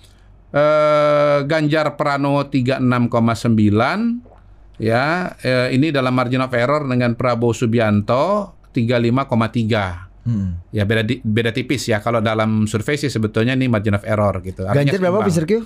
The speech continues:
Speaker 2: Ganjar?
Speaker 1: Ganjar tiga enam koma sembilan,
Speaker 2: Heeh.
Speaker 1: Prabowo tiga lima koma tiga.
Speaker 2: Tiga lima koma tiga.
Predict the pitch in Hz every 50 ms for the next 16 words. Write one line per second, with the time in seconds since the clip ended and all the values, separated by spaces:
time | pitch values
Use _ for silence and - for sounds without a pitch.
0 | - - - - 131 139 139 143 170 202 135 127 127 127 160 160 - - 147 127
1 | 127 135 131 127 135 131 123 127 127 123 120 117 - 117 107 104 101 101 113 151
2 | 196 220 214 98 120 151 196 214 - - - - - - - - - 123 117 104
3 | 117 131 143 143 - 113 107 117 113 113 110 110 117 127 127 - 110 107 110 107
4 | 107 104 95 104 104 98 98 98 98 104 101 95 90 95 98 90 - 87 78 76
5 | 65 -